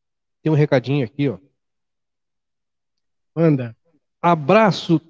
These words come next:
Speaker 1: Toco Gomes. Adair Toco Gomes.
Speaker 2: Grande Toco. Encontrei ele domingo, nesse, esse domingo no Pé do Fogo, lá no Senhor do Caveral.
Speaker 1: E é disto que eu vou falar. Por
Speaker 2: Ó.
Speaker 1: quê?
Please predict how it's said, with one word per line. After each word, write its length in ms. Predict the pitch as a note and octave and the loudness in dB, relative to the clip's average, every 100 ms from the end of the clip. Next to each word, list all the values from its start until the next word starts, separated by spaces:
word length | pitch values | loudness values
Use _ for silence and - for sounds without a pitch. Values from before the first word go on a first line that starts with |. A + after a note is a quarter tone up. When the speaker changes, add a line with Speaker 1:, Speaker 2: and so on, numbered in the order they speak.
| _ - | _ 2
Speaker 1:
Toco 440 | G#3 G3+ - E3 | 2 2 -4 -4
Gomes. 1000 | C#3 D#3+ F3+ C#3 A2+ F#2+ - - - - _ _ _ _ | 0 2 2 2 -4 -8 -20 -20 -20 -20 _ _ _ _
Adair 440 | D3+ D3+ F#3+ C4+ G#3+ | -10 -2 0 0 0
Toco 400 | - F3 - _ | -6 -10 -10 _
Gomes. 220 | C3 A#2+ _ _ _ _ _ _ - | -20 -20 _ _ _ _ _ _ 2
Speaker 2:
Grande 320 | G3+ A#3 E3 | 4 4 2
Toco. 560 | - E3 G3+ - G#2+ F#2+ _ _ | 2 2 4 2 -8 -14 _ _
Encontrei 480 | B2 C#3 D3 E3+ G3 | -4 0 2 6 8
ele 160 | G3 G3+ | 8 8
domingo, 720 | E3+ E3+ E3+ F#3+ A#3+ F#3 B2 | 6 8 10 8 6 4 0
nesse, 300 | A#2 C#3 - | 0 -4 -2
esse 240 | D#3+ F3+ - | 0 0 0
domingo 360 | D#3+ D#3+ F#3+ | 2 2 2
no 100 | G3 | -2
Pé 160 | F3+ F#3 | -4 -6
do 80 | D#3+ | -8
Fogo, 320 | - F3 D#3+ | -4 -4 2
lá 100 | C#3+ | 2
no 80 | D#3+ | 0
Senhor 320 | - D3 C#3+ | -4 0 0
do 80 | C3 | 0
Caveral. 360 | A#2 A#2 G2+ - _ _ _ _ _ _ | -4 -6 -6 -10 _ _ _ _ _ _
Speaker 1:
E 160 | D4+ C4+ | 2 4
é 240 | G3 D3+ C3+ _ _ | 4 2 -2 _ _
disto 460 | - F3+ G3 F#3 A#3 | -2 2 2 -2 -10
que 140 | - | -8
eu 80 | B3+ | -8
vou 120 | A#3+ | -8
falar. 320 | A#3+ B3+ B3 - _ _ _ _ _ _ _ | -8 -6 -8 -8 _ _ _ _ _ _ _
Por 140 | C#4 | 2
Speaker 2:
Ó. 20 | |
Speaker 1:
quê? 540 | A#3+ D3+ - G2+ - | 6 6 4 0 -8